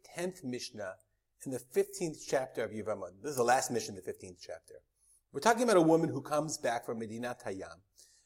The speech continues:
and she's come, comes back by herself. So the question is, does she require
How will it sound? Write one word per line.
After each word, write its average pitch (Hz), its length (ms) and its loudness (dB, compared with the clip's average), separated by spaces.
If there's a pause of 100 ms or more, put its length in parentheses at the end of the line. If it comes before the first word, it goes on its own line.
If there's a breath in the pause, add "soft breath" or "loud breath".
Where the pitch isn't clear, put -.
(160 soft breath)
and 139 120 2
she's 156 200 0
come, 190 180 2
comes 190 240 2
back 143 240 2
by 151 80 0
herself. 107 520 -4
So - 100 -16
the - 60 -8
question 233 360 0
is, 214 220 6
does 180 260 2
she 165 140 0
require 147 720 0